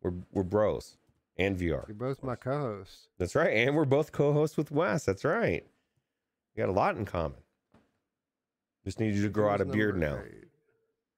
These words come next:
Speaker 1: Stroke it.
Speaker 2: Stroking. All right, let's see. Oh, these are all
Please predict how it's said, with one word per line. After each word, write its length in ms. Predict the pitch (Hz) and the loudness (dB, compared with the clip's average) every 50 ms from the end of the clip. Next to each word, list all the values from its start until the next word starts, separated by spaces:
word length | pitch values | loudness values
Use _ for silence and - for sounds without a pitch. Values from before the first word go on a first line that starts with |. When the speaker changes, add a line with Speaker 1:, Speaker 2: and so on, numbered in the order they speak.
| _ _ _ | _ _ _
Speaker 1:
Stroke 420 | _ - - - 98 90 82 80 - | _ -16 -2 0 0 0 0 -2 -4
it. 140 | 76 - - _ _ _ _ _ _ _ _ _ _ _ _ _ _ _ _ _ _ _ _ _ _ _ _ _ _ _ _ _ _ _ _ _ _ _ _ _ _ _ _ _ _ _ | -6 -6 -6 _ _ _ _ _ _ _ _ _ _ _ _ _ _ _ _ _ _ _ _ _ _ _ _ _ _ _ _ _ _ _ _ _ _ _ _ _ _ _ _ _ _ _
Speaker 2:
Stroking. 680 | _ - 139 156 180 190 185 _ - - - - - 143 _ _ _ _ _ _ _ _ _ _ _ | _ -20 -18 -16 -16 -18 -18 _ -20 -20 -20 -20 -20 -20 _ _ _ _ _ _ _ _ _ _ _
All 60 | - _ | -20 _
right, 220 | - - - - _ _ _ | -20 -20 -20 -20 _ _ _
let's 200 | 113 110 - - - - | -18 -18 -18 -18 -20 -20
see. 480 | - 101 98 98 98 101 98 98 95 92 87 _ _ _ _ _ _ _ _ _ _ _ _ _ _ _ _ _ _ _ _ _ _ _ _ _ _ _ _ _ _ _ _ _ _ _ _ _ _ _ _ _ _ _ _ _ _ _ _ | -18 -16 -14 -14 -14 -14 -14 -16 -16 -18 -20 _ _ _ _ _ _ _ _ _ _ _ _ _ _ _ _ _ _ _ _ _ _ _ _ _ _ _ _ _ _ _ _ _ _ _ _ _ _ _ _ _ _ _ _ _ _ _ _
Oh, 20 | _ _ | _ _
these 180 | 101 107 101 | -18 -16 -16
are 100 | 95 90 98 95 | -18 -20 -20 -18
all 120 | 92 92 | -18 -18